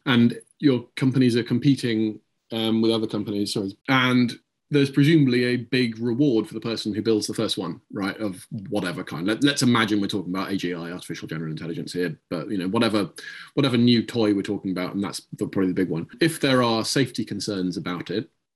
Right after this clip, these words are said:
and, and actually what you should do is take two, six months of, you, you build your thing, and then you should take six months really kicking the tires to make sure it's safe. But if you do that, you know that the guys down the road will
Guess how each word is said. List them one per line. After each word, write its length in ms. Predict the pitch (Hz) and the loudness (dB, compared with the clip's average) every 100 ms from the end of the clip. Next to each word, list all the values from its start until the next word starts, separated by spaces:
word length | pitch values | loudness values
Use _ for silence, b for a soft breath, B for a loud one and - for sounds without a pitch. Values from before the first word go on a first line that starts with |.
| _ | _
and, 300 | 104 101 101 | 0 2 2
and 180 | 113 104 | 0 0
actually 320 | 110 107 110 | 0 0 0
what 140 | 107 101 | 0 0
you 100 | 98 | 0
should 220 | 123 98 | 0 2
do 200 | 98 95 | 2 2
is 140 | 95 | 0
take 360 | - 104 - - - | -2 -4 -6 -12 -6
two, 260 | 113 104 - - - - | -4 -4 -8 -16 -16 -14
six 280 | - 113 - | -6 -6 -2
months 320 | 104 95 - | -2 -2 -4
of, 120 | 92 85 - | -8 -10 -8
you, 160 | - 92 | -4 -4
you 160 | 101 | -2
build 200 | - 139 | 2 4
your 100 | 113 | 4
thing, 180 | 110 113 | 2 2
and 100 | 101 | 2
then 80 | 104 | 0
you 60 | 104 | -2
should 120 | 107 | -4
take 180 | 104 - | -4 -2
six 240 | 113 - | -4 -2
months 240 | 104 87 | -2 0
really 180 | 113 92 | 0 0
kicking 320 | - 104 101 | -2 -4 -4
the 80 | 92 | -6
tires 400 | - 117 98 90 | -4 -4 -4 -4
to 80 | - | -4
make 140 | 95 | -6
sure 180 | - 92 | -4 -6
it's 140 | 82 - | -4 -4
safe. 360 | 90 82 - B B B B - | -4 -6 -8 B B B B 0
But 100 | 113 | 0
if 160 | - | 4
you 60 | 123 | 6
do 120 | 127 | 6
that, 200 | 107 98 | 4 0
you 100 | 113 | 0
know 200 | 110 101 | 0 0
that 240 | 95 95 - _ | -2 -4 -8 _
the 80 | 117 | -2
guys 540 | 107 104 101 - - - _ | 0 2 2 -2 -6 -12 _
down 240 | - 107 98 | -4 -2 0
the 80 | 101 | 2
road 400 | 117 104 95 - _ | 4 4 2 -2 _
will 440 | 110 104 101 95 | -2 -2 -2 -4